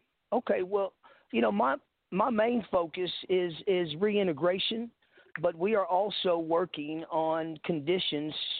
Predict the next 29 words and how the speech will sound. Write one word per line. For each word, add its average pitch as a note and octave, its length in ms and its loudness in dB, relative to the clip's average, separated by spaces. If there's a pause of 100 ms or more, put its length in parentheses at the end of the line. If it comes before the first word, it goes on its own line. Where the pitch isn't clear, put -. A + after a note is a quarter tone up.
(160)
especially A#3 440 0
right D#3 280 2
now D#3+ 180 2
during D3+ 340 0
covid. C#3+ 420 -2 (720)
Uh, E3 260 4
we F#3 140 2
are F#3+ 80 2
working F3+ 440 0
on E3 340 -2
conditions, D#3+ 600 0 (120)
trying E3 400 0
to, E3 260 -4
uh, D3+ 400 2 (1040)
you D4+ 160 2
know, F3+ 180 2
just F#3+ 380 0
make F#3 280 0 (280)
sure F#3+ 320 2
that D3+ 180 -6
these E3 300 -2
men, D#3+ 680 -2 (840)
uh, E3+ 380 4 (800)
with F3+ 200 2
a F#3 160 0
five-year E3 440 2 (140)
sentence F#3 300 0 (760)
is E3 160 2 (140)
not, E3 200 0